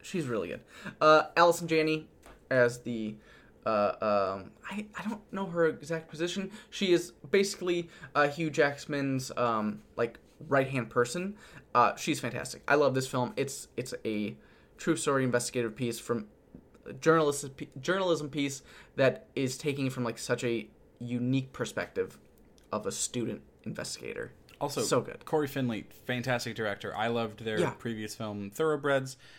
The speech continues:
Speaker 2: Uh, and yeah, you're right. It's such a, such a baller film. <laughs>
Speaker 1: Yeah.
Speaker 2: I loved it.
Speaker 1: Yeah, really good. Also, shout out to Rafael Casal for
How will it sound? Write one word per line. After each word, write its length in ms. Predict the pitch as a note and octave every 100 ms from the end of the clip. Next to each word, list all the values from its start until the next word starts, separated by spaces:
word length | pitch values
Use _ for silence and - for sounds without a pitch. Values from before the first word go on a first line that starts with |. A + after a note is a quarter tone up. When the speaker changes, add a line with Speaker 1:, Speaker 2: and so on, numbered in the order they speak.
| - -
Speaker 2:
Uh, 200 | A2 G#2
and 220 | G#2+ G#2+
yeah, 260 | F#2 A#2 F#2+
you're 220 | G2+ A2+
right. 180 | A2 E2
It's 260 | F#2+ - - _ -
such 340 | - A#2 G#2
a, 180 | G2+ F2+
such 240 | - B2 A2
a 60 |
baller 420 | F#2+ - G2 F#2 F2
film. 300 | F#2+ E2+ -
<laughs> 40 | - - - - -
Speaker 1:
Yeah. 220 | G3 G3+
Speaker 2:
I 20 | G#2+
loved 220 | F2+ -
it. 100 | - - - - - - _
Speaker 1:
Yeah, 220 | F3+ G3+ - -
really 180 | G3+ G#3
good. 200 | F3+ E3
Also, 460 | C#4+ E4+ E4 D#4+ E4 - - -
shout 220 | - B3
out 160 | A#3+
to 340 | - B3 B3 B3 - _ - - -
Rafael 340 | F#3 G3+ G#3 G3
Casal 460 | F#3+ - A3 C4+ - -
for 380 | D#3 D3 D3